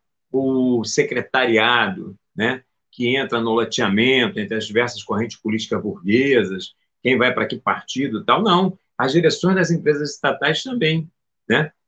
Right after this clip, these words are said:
As empresas estatais, as suas diretorias, suas presidências, suas diretorias também são loteadas através de interesses políticos. Esses interesses políticos estão ligados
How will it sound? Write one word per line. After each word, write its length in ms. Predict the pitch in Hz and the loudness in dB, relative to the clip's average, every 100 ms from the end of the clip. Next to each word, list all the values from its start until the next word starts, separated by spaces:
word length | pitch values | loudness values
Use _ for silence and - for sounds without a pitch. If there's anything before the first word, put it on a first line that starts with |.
| _ - | _ 0
As 200 | 110 113 | 2 2
empresas 420 | 110 127 151 147 | 0 2 4 4
estatais, 640 | - 113 - 120 156 110 | 2 0 2 2 2 2
as 100 | 101 | -2
suas 240 | - 135 120 | -4 -4 -2
diretorias, 640 | 120 117 - 98 147 - | -2 -2 -2 -2 -2 -2
suas 180 | 110 104 | -6 -4
presidências, 680 | 123 127 104 113 151 - | -2 -2 2 2 2 0
suas 160 | - 120 | -6 -4
diretorias 540 | 110 160 - 202 147 | 0 0 0 0 0
também 200 | 151 147 | 0 -2
são 180 | 175 175 | -2 0
loteadas 680 | 160 175 185 147 180 208 180 | 0 0 2 2 0 -2 -4
através 480 | - 131 135 117 127 | -4 0 2 2 0
de 60 | 123 | -2
interesses 360 | 123 113 117 | 0 0 0
políticos. 480 | - 131 135 160 190 - _ _ - | -4 -2 -2 -2 -6 -10 _ _ -2
Esses 340 | 285 294 - | 0 0 0
interesses 380 | 226 190 165 - | -2 0 0 -2
políticos 720 | - 127 113 - - - - _ _ | -4 0 0 -2 -8 -14 -14 _ _
estão 200 | - 247 | 2 4
ligados 880 | 214 147 180 254 254 143 - - | 4 2 2 2 0 -4 -6 -10